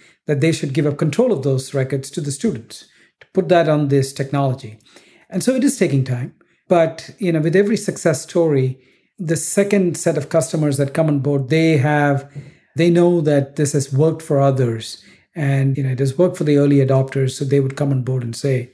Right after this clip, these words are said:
"Yes." Now, there, there are other challenges. Of course, it's not only a technology challenge, but as you can appreciate, over time, many of these institutions have built bureaucracies around captive financial units within,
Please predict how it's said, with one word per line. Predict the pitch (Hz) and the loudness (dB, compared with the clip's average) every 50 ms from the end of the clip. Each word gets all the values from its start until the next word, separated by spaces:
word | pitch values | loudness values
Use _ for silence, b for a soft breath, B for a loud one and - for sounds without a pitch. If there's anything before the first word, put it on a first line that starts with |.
| _ - | _ -2
"Yes." | 156 135 113 - - - B B B B B B B B B B _ _ - | -2 -2 -2 -6 -14 -20 B B B B B B B B B B _ _ 0
Now, | - 160 151 143 | 2 4 4 4
there, | 139 143 151 143 | 2 0 0 -2
there | 147 147 151 147 143 | -2 -2 -2 0 0
are | 143 147 | 0 2
other | 156 160 165 151 | 2 2 2 0
challenges. | - - 156 143 147 143 135 139 135 - | 2 2 2 2 2 2 2 0 0 -2
Of | - - | -4 -2
course, | 151 139 131 - - B B B B B B B B B | -2 -2 -2 -4 -8 B B B B B B B B B
it's | - 143 139 - - | -6 -6 -6 -4 0
not | 175 170 170 170 | 2 2 4 4
only | 190 185 175 175 156 | 4 4 4 4 4
a | 143 135 | 2 2
technology | - 143 131 156 160 180 196 185 160 160 | 0 -2 0 2 4 4 4 2 2 0
challenge, | 139 - 151 135 135 139 143 139 - - - - | 0 0 0 0 2 0 0 -2 -6 -12 -8 -6
but | 143 135 | -2 0
as | 135 131 135 - | 0 0 0 -2
you | 151 139 | -4 -2
can | 147 139 | -2 -2
appreciate, | 135 - - 160 156 - - 147 139 135 135 135 b b b b b b b b b b b b _ | -2 -2 -4 -4 -4 0 2 2 4 4 4 2 b b b b b b b b b b b b _
over | - 165 160 160 143 | -2 0 2 0 2
time, | - 170 170 165 170 170 170 165 160 - - _ | 2 4 4 6 6 4 4 2 -2 -6 -10 _
many | 156 151 147 156 | 0 2 2 2
of | 160 151 | 2 2
these | 139 151 139 143 | 2 0 0 0
institutions | 147 139 - - 135 139 156 156 143 160 151 139 | 0 -2 -2 -4 -4 -2 -2 -2 0 -2 0 0
have | 139 139 123 | 0 0 2
built | 147 147 147 135 | 0 0 0 2
bureaucracies | 143 139 139 143 151 147 - 165 139 - 156 147 143 120 135 | 2 4 4 4 2 2 -2 -4 -4 -2 -2 -2 0 0 0
around | 131 135 139 139 139 143 139 139 131 135 - b b b b b b b b b | 2 2 4 4 4 4 2 2 0 -4 -8 b b b b b b b b b
captive | - 156 143 143 - - 147 143 | -2 -2 -2 0 -2 -2 -2 0
financial | - 147 143 143 147 135 - 147 | 0 2 2 2 2 2 0 -2
units | 139 123 139 175 202 202 147 - - - | -2 0 2 4 4 4 2 0 -4 -2
within, | 147 147 135 139 143 139 135 131 123 - | 0 2 4 4 4 4 2 0 -2 -4